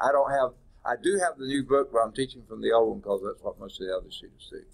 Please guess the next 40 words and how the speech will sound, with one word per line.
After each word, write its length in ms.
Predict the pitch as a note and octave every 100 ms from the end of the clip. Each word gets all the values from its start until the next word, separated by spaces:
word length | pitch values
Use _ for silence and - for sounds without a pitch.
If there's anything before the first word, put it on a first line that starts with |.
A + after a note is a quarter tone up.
| _ _
I 120 | - G#2
haven't 260 | A#2+ G2+
looked 240 | A2+ - G#2
at 120 | F#2
it 120 | F#2+
in 80 | F#2+
the 80 | F#2
new 160 | F#2
book. 220 | F2 E2+ - _ _ _ _ - - _ _ - - _ _ - - - - - _ - _ _ _
Okay, 380 | - F#3 G3+ C#3
so 140 | - C#3
from 220 | D#3+ D#3+ E3
the 80 |
distance 420 | D3 E3 E3+ - -
formula, 480 | D#3+ E3+ G3 A3+ A3+ -
P 260 | D#3+ C#3+
Q 420 | - D3+ D#3 F3+ -
is 340 | C3+ C3+ C3+
three 160 | C#3 C3+
minus 400 | C3+ C3 C3 - - - - - _ - - -
zero 360 | B2 C#3 D3
squared 500 | D3+ - C#3+ D3 D#3
plus 200 | C3 B2 -
the 60 | -
square 240 | - C3
root 180 | C3 C3
of 60 |
three 160 | C3 B2+
minus 280 | B2+ A#2+ A2+
zero 220 | B2+ C3+ C3
squared 340 | C3 B2+ B2 -
plus 180 | A2+ G#2+ -
the 80 | -
square 160 | - G#2+
root 140 | G#2
of 60 | G2 -
two 100 | -
minus 300 | D#3+ C#3 B2
zero, 240 | A2+ A#2 A2 - - _ - F#2+ - -
plus 420 | E3 F3 D#3 -